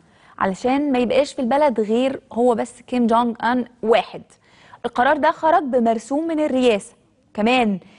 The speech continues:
آه، حسب القرار اللي سمى الاسم ده كمان من فترة لازم يغيره، وكأنها محاولة من الزعيم إنه يقول "ما فيش غيري".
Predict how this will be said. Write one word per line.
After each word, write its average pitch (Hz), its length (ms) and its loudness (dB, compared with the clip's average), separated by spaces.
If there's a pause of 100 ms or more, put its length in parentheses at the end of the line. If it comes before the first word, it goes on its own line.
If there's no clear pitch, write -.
(220)
آه، 190 440 4
حسب 226 320 -4
القرار 208 400 2
اللي 262 160 -2
سمى 285 200 -2
الاسم 269 280 -2
ده 277 80 2
كمان 302 240 0
من 285 120 2
فترة 349 320 2
لازم 349 240 0
يغيره، 254 600 2 (680)
وكأنها 240 360 2
محاولة 277 580 0
من 233 340 -2 (100)
الزعيم 196 880 0 (420)
إنه 262 460 2
يقول 320 380 0
"ما 349 60 0
فيش 320 240 0
غيري". 208 340 2